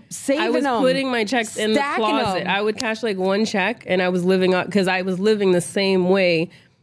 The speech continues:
Speaker 2: as if I was only getting that still five hundred. So, like, I was paying to rent my room, um, you know, for whatever clothes we needed, our necessities, and
Speaker 1: Yeah.
Speaker 2: that's it. But it was like,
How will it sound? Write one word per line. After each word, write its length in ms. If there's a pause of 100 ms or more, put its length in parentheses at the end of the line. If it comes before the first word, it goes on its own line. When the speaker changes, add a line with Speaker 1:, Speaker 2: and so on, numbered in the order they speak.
(200)
Speaker 2:
as 200
if 140
I 100
was 160
only 180
getting 300
that 160
still 280
five 320
hundred. 260
So, 100
like, 180
I 60
was 140
paying 540
to 180
rent 200
my 120
room, 520 (400)
um, 380
you 80
know, 160
for 220
whatever 280
clothes 380
we 100
needed, 320
our 120
necessities, 680
and 140
Speaker 1:
Yeah. 140
Speaker 2:
that's 120
it. 280
But 120
it 60
was 220
like, 340